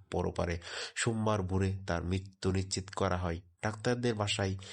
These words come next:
তাকে বলা হয়েছিল সে ব্রেন স্ট্রোক তাকে কেড়ে নিয়েছে। আজ আমরা মুসলিম জাতি সত্যি মর্মাহত একজন আলেমের মৃত্যুতে। যে আলেম কোরআনের দাওয়াত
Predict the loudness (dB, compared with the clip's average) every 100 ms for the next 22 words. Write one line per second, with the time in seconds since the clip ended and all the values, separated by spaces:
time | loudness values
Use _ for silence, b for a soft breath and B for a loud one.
0 | B B -2 0 2 2 4 2 2 0
1 | 0 -2 0 -2 -2 0 2 2 0 -2
2 | 0 -4 -4 -8 -2 0 0 -4 -2 0
3 | 2 2 0 0 -4 -6 B B B B
4 | B B B B B B -4 2 4 4
5 | 4 4 6 4 4 2 4 2 2 2
6 | 2 0 0 2 4 2 2 0 0 -2
7 | 0 -2 0 0 -2 0 2 2 0 0
8 | -2 -4 -2 -2 -4 -4 0 2 2 2
9 | 2 2 -2 -4 0 0 0 0 0 0
10 | 0